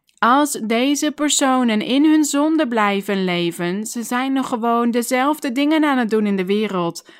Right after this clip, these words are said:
als voor, als van voordat ze God leerden kennen.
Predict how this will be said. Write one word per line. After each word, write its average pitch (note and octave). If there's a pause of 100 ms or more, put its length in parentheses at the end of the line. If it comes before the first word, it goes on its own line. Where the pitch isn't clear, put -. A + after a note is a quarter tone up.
als A#3 (380)
voor, C#4+
als -
van B3 (140)
voordat B3+
ze B3+
God C#4+ (540)
leerden A3+
kennen. E3+